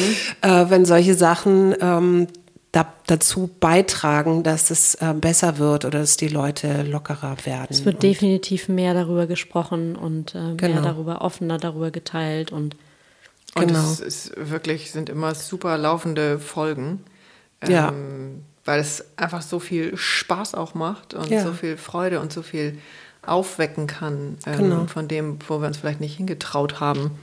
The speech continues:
Speaker 3: mal hinzudenken, hinzufühlen und
Speaker 1: Und trotzdem möchte ich gerne sagen, dass,
Speaker 3: Mhm.
Speaker 1: ähm, Tantra für mich jetzt nicht nur sexuelle Praktiken sind, sondern
Speaker 3: Nee.
Speaker 1: dass das eine philosophische Haltung ist
Speaker 3: Mhm.
Speaker 1: und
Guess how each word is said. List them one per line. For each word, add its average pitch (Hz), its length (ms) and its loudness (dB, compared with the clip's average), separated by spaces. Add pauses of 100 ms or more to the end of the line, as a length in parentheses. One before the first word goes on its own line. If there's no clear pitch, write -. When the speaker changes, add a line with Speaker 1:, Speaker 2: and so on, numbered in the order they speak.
(100)
Speaker 3:
mal 151 100 -6
hinzudenken, 156 600 -4
hinzufühlen 151 720 -4
und 143 240 -10
Speaker 1:
Und 185 180 2
trotzdem 196 420 4
möchte 190 260 0
ich - 100 -12
gerne 175 300 6
sagen, 156 500 2
dass, 160 280 4
Speaker 3:
Mhm. 214 40 -4
Speaker 1:
ähm, 151 260 0
Tantra 202 380 0
für - 160 -2
mich 165 180 0
jetzt - 240 -4
nicht 208 240 2
nur 196 440 6
sexuelle 175 760 0
Praktiken 185 800 -2
sind, 170 340 2
sondern 165 300 2
Speaker 3:
Nee. 165 80 0
Speaker 1:
dass 160 140 0
das - 260 4
eine 175 80 4
philosophische 170 840 -2
Haltung 185 340 0
ist - 280 2
Speaker 3:
Mhm. 180 60 0
Speaker 1:
und 185 240 6